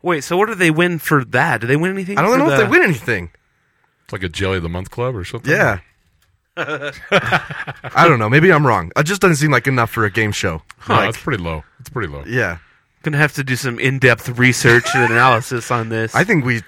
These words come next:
Speaker 2: start a movement
Speaker 1: I
Speaker 2: here.
Speaker 1: mean
Speaker 2: Come on. I mean, I don't even know what channel it's on, but I, I'm
Speaker 1: I,
Speaker 2: always
Speaker 1: I
Speaker 2: on
Speaker 1: don't
Speaker 2: it.
Speaker 1: know. It's always on.
Speaker 2: Yeah.
Speaker 1: It's on, like, six different channels.
Speaker 2: Yeah.
Speaker 1: And
Speaker 3: It's like
Speaker 2: I
Speaker 3: how
Speaker 2: think
Speaker 3: a
Speaker 2: they just record for, like, twenty-four hours a day.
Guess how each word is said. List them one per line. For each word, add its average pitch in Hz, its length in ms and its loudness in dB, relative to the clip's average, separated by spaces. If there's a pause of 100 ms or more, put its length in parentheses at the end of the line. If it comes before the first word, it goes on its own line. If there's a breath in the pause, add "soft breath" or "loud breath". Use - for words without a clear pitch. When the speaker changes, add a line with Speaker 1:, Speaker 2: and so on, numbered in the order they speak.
(100)
Speaker 2:
start 127 320 -2
a 113 60 2
movement 107 480 -4
Speaker 1:
I 131 80 2
Speaker 2:
here. 135 80 2
Speaker 1:
mean 123 580 -2
Speaker 2:
Come 139 220 -4
on. 127 200 -2
I - 260 -6
mean, 143 140 2
I - 20 2
don't 165 60 4
even 139 120 2
know 127 60 0
what 113 140 -2
channel 120 400 -4
it's - 100 -10
on, 101 300 -6
but 107 100 -4
I, 101 140 -4 (180)
I'm 98 140 -8
Speaker 1:
I, 110 100 -2
Speaker 2:
always 117 220 -2
Speaker 1:
I 127 80 2
Speaker 2:
on 147 60 2
Speaker 1:
don't 170 80 2
Speaker 2:
it. - 20 2
Speaker 1:
know. 143 100 4
It's 131 140 2
always 131 360 4
on. 120 380 2
Speaker 2:
Yeah. 120 120 2
Speaker 1:
It's 117 200 -2
on, 135 260 2
like, 123 220 0
six - 400 -6
different 120 300 -2
channels. 117 520 -2
Speaker 2:
Yeah. 113 180 0
Speaker 1:
And 110 180 -8
Speaker 3:
It's 110 100 -16
like 101 120 -2
Speaker 2:
I 127 40 0
Speaker 3:
how 196 100 -2
Speaker 2:
think 190 160 2
Speaker 3:
a - 40 -14
Speaker 2:
they 160 80 6
just 143 260 0 (220)
record 123 520 -2 (440)
for, - 100 -10
like, 117 160 0
twenty-four 117 420 -2
hours 110 220 0
a 110 60 -6
day. 104 280 -2